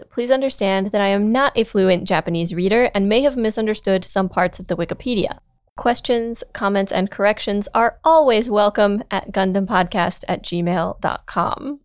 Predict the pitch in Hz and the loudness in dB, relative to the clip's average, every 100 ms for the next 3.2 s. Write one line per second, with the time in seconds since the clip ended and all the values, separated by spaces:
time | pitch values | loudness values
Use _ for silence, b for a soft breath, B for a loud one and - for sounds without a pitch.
0 | _ _ _ _ _ 226 262 269 311 381 | _ _ _ _ _ -2 0 -2 0 2
1 | 359 294 285 339 - 214 202 196 190 185 | 4 2 0 -6 -4 0 2 2 0 -2
2 | 185 208 226 - - 277 262 226 202 180 | -2 -4 -6 -12 -4 -4 0 0 0 -2
3 | 165 | -4